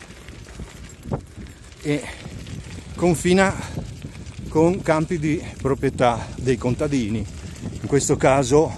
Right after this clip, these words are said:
la soia, viene coltivata la soia. Quindi abbiamo a sinistra proprietà privata e a destra abbiamo il Parco delle Risorgive. Ci sono i tabelloni gialli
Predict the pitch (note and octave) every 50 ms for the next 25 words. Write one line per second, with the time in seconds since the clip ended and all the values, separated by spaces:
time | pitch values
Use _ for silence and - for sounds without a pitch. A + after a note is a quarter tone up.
0 | - - B2+ C#3 C#3 - - D3 C3 C3 B2 B2 B2 B2+ A#2+ B2 A#2+ A#2+ B2 A2+
1 | - A#2 G2+ A#2+ A2+ A2+ G#2+ A#2 G#2+ G#2+ - - A2+ G#2+ F2 F2 - - - -
2 | - - - - - - - - - - - - - - - - - - - -
3 | - - - - - - - - - - - - - - - - - - - -
4 | - - D#3+ D3+ C#3 B2 B2 A#2+ B2+ C#3 C3 B2 A#2+ - - C#3 D#3+ E3 B2+ -
5 | A#2+ A2+ G2 - - - - - - - - - - - - - - - - -
6 | - - - - - - B2+ C#3 B2+ C3+ C3+ - D3+ C#3 B2 - D#3+ D#3+ D#3 D#3+
7 | D#3 C#3 - G3 G3+ G3+ - - - - - - - - - - - - - -
8 | - - - - - - - - - - G#3+ F3+ E3+ C3+ C#3+ D3 C#3+ - - E3
9 | D#3 D3 C#3+ C3 A#2 A2+ A#2+ C3 D3+ - - - - - - - - - - -
10 | - - - - - - - - - - - - - C#3 C#3 A#2+ D3 C#3 C3+ C#3+
11 | C3 - D3 C3+ C3+ C3 C3 C3 A#2 G#2+ - C3 A2+ G#2+ G2+ G2 F2+ - - F2
12 | E2+ - - - - - - - - - - - - - - - - - - -
13 | - - - - - - - - - - - - - - - - - - - -
14 | - - - - - - - - - - - - - - - - - - - E3
15 | D#3+ D#3+ D3+ - - D3 C#3 C#3 C3+ C#3+ D3 D3 C3 - D#3 D3+ D3+ D3+ D3+ F#3
16 | G#3